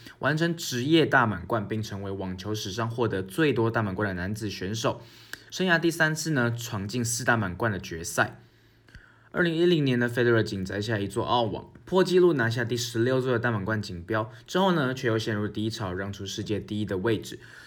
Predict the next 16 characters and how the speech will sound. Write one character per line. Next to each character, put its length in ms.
直 120
到 120
年 240
中 260
才 140
慢 140
慢 140
将 120
他 140
的 60
状 220
态 140
调 200
整 180
回 220
来。 280